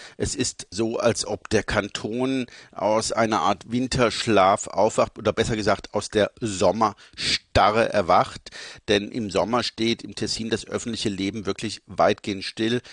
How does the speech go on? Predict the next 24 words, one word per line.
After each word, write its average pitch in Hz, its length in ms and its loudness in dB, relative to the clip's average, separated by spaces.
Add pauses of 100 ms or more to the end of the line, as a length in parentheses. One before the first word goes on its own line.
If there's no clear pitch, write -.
(140)
Nicht - 220 -8
nur 117 100 -6
die 95 120 -10
Schulen 120 400 -6
sind 113 180 -8
geschlossen, 107 480 -6
auch 95 200 -6
das - 160 -6
Vereinsleben 107 920 -4 (280)
liegt 101 240 -8
zum 110 140 -8
Beispiel 98 480 -2 (200)
brach. 95 640 0 (300)
Und 113 280 -4 (180)
wenn 113 120 -6
man 107 140 -4
sich 107 140 -12
so 117 140 -4
im 107 140 -6
Mai 101 220 4
trifft, - 380 -2
dann 101 140 2
sagt 92 240 2
man, 101 240 -6